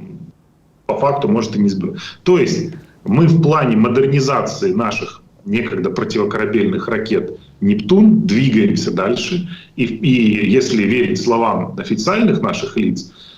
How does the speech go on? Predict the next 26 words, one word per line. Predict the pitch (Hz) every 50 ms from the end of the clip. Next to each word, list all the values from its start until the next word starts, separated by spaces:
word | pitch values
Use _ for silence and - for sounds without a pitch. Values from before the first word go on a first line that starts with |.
| _ _ _ - -
э, | 98 120 - - -
о | 127 123 123 120 113 110 110 110 113 - - - -
длинном | - 90 92 117 147 160 156 143 135 135 127 120 123
"Нептуне", | 131 120 - - - 156 156 160 151 131
как | - 107 - -
его | 90 87 90
называют, | 90 90 90 98 107 117 147 175 165 113 - - -
то, | - 123 117 113 107 104 110 110 - - - _ _ _ _ _ _ _ _ _ _ -
э, | 110 95 - 101 95 87 90 87
возможно, | 120 123 123 123 139 175 208 196 185 180 139 107 98 - 113
уже | 107 104 120
в | 113 139
этом | 143 - 123 107 101
году | 104 107 101 104 123 131 160 180 180 185 180 - - - - - _ _ _ _ _ _ _ -
на | 104 110 110
дальность | 101 113 120 127 123 113 101 107 110 - -
тысячу | 113 110 107 98 - 101
километров | 85 - 101 98 101 117 139 131 - 156 151 -
полетит | - 101 95 - - 117 127 127 - -
модифицированный | 107 98 92 92 - - 113 - - - 113 110 113 107 107 104 101 101 - - - - - - -
"Нептун". | 98 110 113 110 110 - 80 - - -
А | - 101 101 104 104 107 113
это | 135 135 - 120 104 92 92 90
дальше, | 87 101 101 101 - - -
чем | - - 104 98 - - - - -
Москва. | - 95 101 - - - - 85 82 -